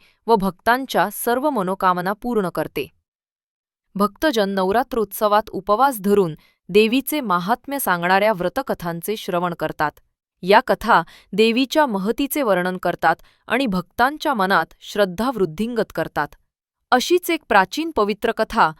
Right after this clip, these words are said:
ब्रह्मदेवांनी देवगुरु बृहस्पतींना सांगितली होती. या कथेत देवी दुर्गेच्या नवरात्र व्रताचे महत्त्व, पालनविधी आणि फलश्रुती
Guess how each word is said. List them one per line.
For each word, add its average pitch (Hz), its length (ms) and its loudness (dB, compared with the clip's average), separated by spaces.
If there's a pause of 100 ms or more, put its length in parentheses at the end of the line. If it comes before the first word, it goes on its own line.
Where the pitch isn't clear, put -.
(200)
ब्रह्मदेवांनी 208 1040 4
देवगुरु 240 540 0
बृहस्पतींना 214 800 -4
सांगितली 175 520 -4
होती. 160 320 -8 (480)
या 247 180 4
कथेत 254 420 -2 (340)
देवी 220 340 4
दुर्गेच्या 208 560 0
नवरात्र 220 580 0
व्रताचे 208 500 -2
महत्त्व, 170 520 -2 (440)
पालनविधी 202 800 4 (260)
आणि 247 300 0
फलश्रुती 202 720 -4